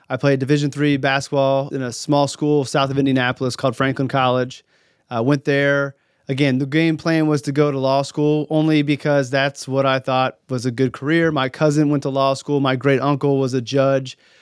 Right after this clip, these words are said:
Um, and my dad didn't really put a lot of influence on me to go to law school, but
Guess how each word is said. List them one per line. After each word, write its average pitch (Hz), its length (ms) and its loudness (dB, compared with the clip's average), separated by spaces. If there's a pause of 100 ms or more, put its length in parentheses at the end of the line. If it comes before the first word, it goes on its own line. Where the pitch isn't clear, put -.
(180)
Um, 135 160 -4
and 139 100 0
my 143 80 2
dad 165 340 0
didn't 185 140 -4
really 175 140 2
put 151 140 -6
a - 20 -2
lot 147 180 2
of 180 100 2
influence 196 380 -2
on 180 120 2
me 180 80 2
to 175 40 2
go 180 140 2
to 175 60 -2
law 175 200 2
school, 180 320 0
but 151 300 2